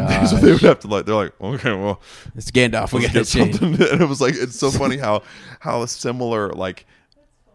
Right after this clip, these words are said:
Speaker 1: their actors were to,
Speaker 2: Yeah.
Speaker 1: I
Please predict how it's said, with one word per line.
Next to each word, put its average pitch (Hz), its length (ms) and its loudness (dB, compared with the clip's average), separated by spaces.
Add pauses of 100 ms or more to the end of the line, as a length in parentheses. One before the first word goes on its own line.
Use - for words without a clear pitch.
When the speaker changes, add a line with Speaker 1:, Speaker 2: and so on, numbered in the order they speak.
(140)
Speaker 1:
their 113 340 -2
actors 117 420 -10
were 110 240 -4
to, 92 640 -10 (480)
Speaker 2:
Yeah. 98 300 -2 (160)
Speaker 1:
I - 140 -14